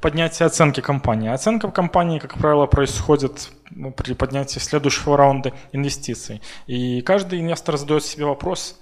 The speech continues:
сможет ли он поднять следующий раунд, сможет ли он привлечь еще больше инвесторов. Вот. И если ответ на этот вопрос нет, то как бы не нравилась компания инвестору, он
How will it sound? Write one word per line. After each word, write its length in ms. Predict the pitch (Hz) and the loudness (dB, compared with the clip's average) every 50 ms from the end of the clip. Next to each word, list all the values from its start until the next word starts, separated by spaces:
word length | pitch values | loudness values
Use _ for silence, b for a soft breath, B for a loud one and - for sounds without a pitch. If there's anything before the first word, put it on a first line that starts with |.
| b b | b b
сможет 460 | - - 160 170 185 185 180 185 - | -10 -4 -2 0 0 0 -2 -4 -4
ли 80 | 151 151 | -2 -2
он 220 | 156 156 147 - | 0 -2 -2 -6
поднять 380 | - 147 139 139 147 139 131 - | -8 -8 -6 -6 -6 -6 -6 -6
следующий 460 | - - 147 135 135 - - - 143 | -6 -4 -4 -4 -4 -6 -6 -6 -4
раунд, 260 | 131 117 107 104 - | -2 -2 -2 -2 -4
сможет 380 | - - 151 156 165 160 - 170 | -6 -2 0 0 0 -2 -4 -6
ли 60 | 160 | -8
он 80 | 156 | -6
привлечь 380 | - - 147 143 151 147 147 - | -6 -6 -6 -6 -6 -6 -6 -8
еще 240 | 143 - - 160 139 | -10 -8 -8 -8 -6
больше 340 | 120 117 110 - - - 120 | -4 -6 -6 -6 -8 -10 -10
инвесторов. 500 | 117 120 - - - 135 - 110 110 - B B B B B B B - | -10 -12 -12 -14 -14 -12 -12 -12 -12 -14 B B B B B B B -4
Вот. 220 | 131 120 117 - | -2 -2 -2 -2
И 60 | 127 127 | -4 -4
если 380 | 135 139 156 - - - 175 | -2 -2 -2 -2 0 0 0
ответ 320 | 165 160 - 180 175 180 - | 0 0 0 -2 -2 -2 -2
на 100 | 170 170 | -4 -4
этот 220 | 165 - - - | -4 -6 -4 -4
вопрос 400 | 170 165 - 175 165 - - - | -4 -2 0 -2 -2 -2 -4 -4
нет, 300 | 180 196 233 233 - - B B B B B - | -4 -4 -4 -6 -8 -10 B B B B B -8
то 140 | - 123 117 | -6 -6 -2
как 220 | - 151 147 143 | -2 -2 -2 -2
бы 100 | 143 151 | -2 -4
не 80 | 151 156 | -2 0
нравилась 420 | 156 151 147 139 139 131 123 - | 2 2 4 4 4 2 0 -2
компания 520 | - - 143 139 - 175 185 185 165 147 131 | -4 -6 -6 -2 -2 0 0 2 2 2 2
инвестору, 560 | 123 123 113 110 - - - - - 123 120 | 2 2 0 -2 -4 -8 -8 -6 -6 -4 -4
он 220 | 131 139 139 131 | -4 -6 -6 -10